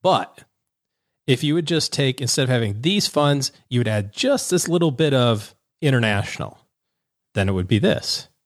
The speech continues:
But if you would just add a little bit of small cap, it would be this. But if you added just a little bit of emerging market, it would be this. But if you added a little bit of large cap value, companies have been around a long time,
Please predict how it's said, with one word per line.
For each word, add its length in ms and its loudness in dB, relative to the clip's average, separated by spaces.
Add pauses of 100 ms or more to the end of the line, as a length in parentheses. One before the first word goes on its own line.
(380)
But 380 2 (640)
if 140 0
you 100 2
would 100 -2
just 240 0
add 140 2
a 60 0
little 440 -2
bit 160 0
of 80 0
small 280 0
cap, 400 -6 (360)
it 100 -6
would 120 -4
be 120 0
this. 460 -2
But 420 0 (560)
if 160 0
you 120 2
added 340 0
just 400 -2
a 40 0
little 220 2
bit 200 0
of 80 0
emerging 420 2
market, 440 -2 (160)
it 80 -6
would 120 -4
be 140 2
this. 520 -2 (140)
But 320 2 (840)
if 140 -2
you 140 4
added 180 2
a 60 2
little 280 2
bit 160 -2
of 180 0
large 260 0
cap 260 -2
value, 720 0 (460)
companies 260 -2
have 80 -4
been 100 2
around 180 2
a 40 2
long 160 0
time, 260 -2